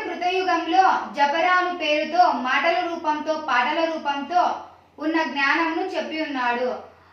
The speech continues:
ఆనాడు దేవుడు తన సేవకులైన ఆకాశ మేఘములతో, మేఘముల ద్వారా ఉరుములతో, మెరుపులతో జిబ్రాయేల్కు, సూర్యునకు చెప్పిన జ్ఞానము ఆనాడు గ్రంథ రూపం కాలేదు.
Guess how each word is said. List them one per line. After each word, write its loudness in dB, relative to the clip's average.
ఆనాడు 2
దేవుడు 0
తన -4
సేవకులైన 0
ఆకాశ 2
మేఘములతో, -6
మేఘముల -2
ద్వారా 0
ఉరుములతో, 2
మెరుపులతో -2
జిబ్రాయేల్కు, 0
సూర్యునకు -4
చెప్పిన 0
జ్ఞానము 2
ఆనాడు 0
గ్రంథ -2
రూపం -2
కాలేదు. -2